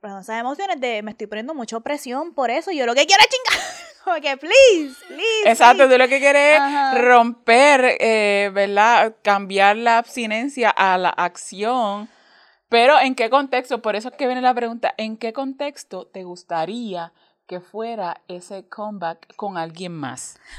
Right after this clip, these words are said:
Speaker 1: Pues he pensado que a lo mejor tiene que ser en un contexto de sexo grupal, en un sex club, porque así me voy a sentir
Speaker 2: Oh.
Speaker 1: como que esto era alguien que yo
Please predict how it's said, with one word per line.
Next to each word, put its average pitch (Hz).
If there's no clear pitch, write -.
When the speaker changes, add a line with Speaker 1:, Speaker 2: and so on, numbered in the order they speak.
Speaker 1:
Pues 269
he 254
pensado 285
que 254
a 233
lo 226
mejor 254
tiene 226
que 262
ser 294
en 262
un 220
contexto 262
de 214
sexo 220
grupal, 240
en 202
un 208
sex -
club, 180
porque 247
así 240
me 247
voy 277
a 311
sentir 311
Speaker 2:
Oh. -
Speaker 1:
como 233
que 208
esto 269
era 311
alguien 330
que 262
yo 240